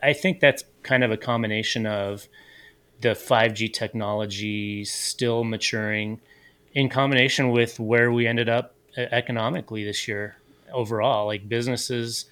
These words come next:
had to kind of focus on their core business, and not a great year to spend capital on a new experimental,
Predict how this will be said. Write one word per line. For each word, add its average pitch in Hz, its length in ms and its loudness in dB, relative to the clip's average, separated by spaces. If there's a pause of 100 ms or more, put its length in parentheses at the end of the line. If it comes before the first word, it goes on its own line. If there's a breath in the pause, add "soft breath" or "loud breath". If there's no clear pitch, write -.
(260 loud breath)
had 120 240 2
to 117 80 -2
kind 120 240 2
of 117 100 -2
focus 120 420 0
on 117 120 -2
their 107 120 -4
core 113 240 -4
business, 117 440 -2
and 107 340 -6
not 113 240 -4 (140)
a 123 80 -8
great 113 260 -4
year 117 240 0
to 104 240 -4 (280 soft breath)
spend 117 360 -4
capital 113 420 -2
on 107 160 -4
a 104 80 -6
new 107 240 -4
experimental, 107 920 -6